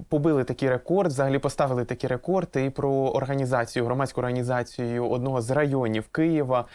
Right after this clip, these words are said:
про його діяльність говоримо сьогодні в проєкті «Третій сектор» на Київ Ф М. Звати мене Ярослав Федоренко, а про це сьогодні поговоримо з головою громадської організації «Дієва громада Києва» Артемом Савічевим.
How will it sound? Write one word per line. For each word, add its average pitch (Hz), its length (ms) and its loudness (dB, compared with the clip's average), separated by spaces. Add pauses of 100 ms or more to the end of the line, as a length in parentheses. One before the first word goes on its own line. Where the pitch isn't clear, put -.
(200)
про 139 280 0
його 123 220 0
діяльність 147 400 0
говоримо 135 360 2
сьогодні 123 320 -2
в 113 40 -6
проєкті 120 360 -2
«Третій 120 260 -2
сектор» 175 640 -2
на 123 180 -2
Київ 113 420 -2
Ф 110 140 -4
М. 180 200 0
Звати 131 300 -2
мене 110 200 -4
Ярослав 110 340 -2
Федоренко, 185 560 -2 (380)
а 190 140 2
про 185 180 0
це 196 220 0
сьогодні 147 300 -2
поговоримо 143 600 0
з 120 80 -6
головою 127 520 2
громадської 113 480 -2
організації 113 540 -2
«Дієва 113 400 0
громада 113 360 -2
Києва» 196 460 0
Артемом 131 380 -4
Савічевим. - 600 -8